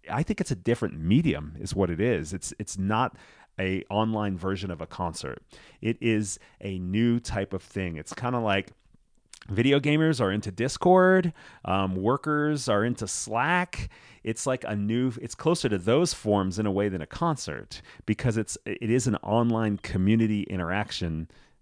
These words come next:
type of thing. So, um, that's, that's one thing that's interesting, I think, is, is the performance actually has to evolve for people to feel engaged.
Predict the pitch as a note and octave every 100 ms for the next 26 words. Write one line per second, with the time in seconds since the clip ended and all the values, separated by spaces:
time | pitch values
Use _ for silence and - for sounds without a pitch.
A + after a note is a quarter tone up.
0 | - F#2 E2+ E2 - C2 A#1 F2 - -
1 | - - - A2+ G#2+ G2+ G2 F#2+ F#2+ F#2+
2 | - - - - C#3 - C3 C#3+ - B2+
3 | A#2 A#2 G2+ - G2+ A2+ - G2 F2+ -
4 | G2+ - F#2 - F2 E2+ - - - G2+
5 | - - G#2 - C3+ A2+ - - A2 -
6 | G#2+ - G#2+ - G#2 F#2 F2 F#2+ A2+ G2
7 | F2+ - F#2+ - F2 E2 - F#2 D#2 D2+
8 | C#2+ - - -